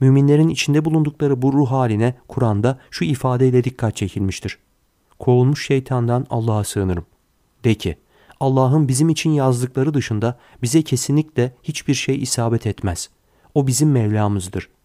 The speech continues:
ve müminler yalnızca Allah'a tevekkül etmelidirler. Tevbe Suresi elli bir. Kuşkusuz Allah'ın dostluğu insanınkine benzemez. O kimi dost edinmişse o kişiyi dünyada ve ahirette olabilecek en üstün nimete kavuşturmuştur.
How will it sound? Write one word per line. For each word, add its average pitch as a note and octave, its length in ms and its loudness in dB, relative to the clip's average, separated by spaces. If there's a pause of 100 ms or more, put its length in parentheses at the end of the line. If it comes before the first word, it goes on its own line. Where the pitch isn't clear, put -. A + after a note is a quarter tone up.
(200)
ve B2+ 80 6
müminler A#2 560 2 (200)
yalnızca D#3 480 2
Allah'a A#2+ 340 0
tevekkül G#2 420 -2
etmelidirler. F2+ 720 -4 (580)
Tevbe A#2+ 300 2
Suresi B2+ 460 0
elli A2 260 0
bir. F#2+ 220 -6 (840)
Kuşkusuz C3+ 600 -4 (120)
Allah'ın A#2+ 460 0
dostluğu A#2+ 540 0
insanınkine C3 760 0
benzemez. G#2 600 0 (340)
O C#3 80 2
kimi C#3 340 0
dost D#3 260 0
edinmişse A2+ 640 0 (200)
o C#3+ 80 0
kişiyi C#3+ 460 -4
dünyada B2 560 0
ve C#3 120 -2
ahirette A#2 500 0
olabilecek C3 640 2
en D#3 120 0
üstün D3 320 0
nimete A#2+ 340 0
kavuşturmuştur. F#2+ 720 -6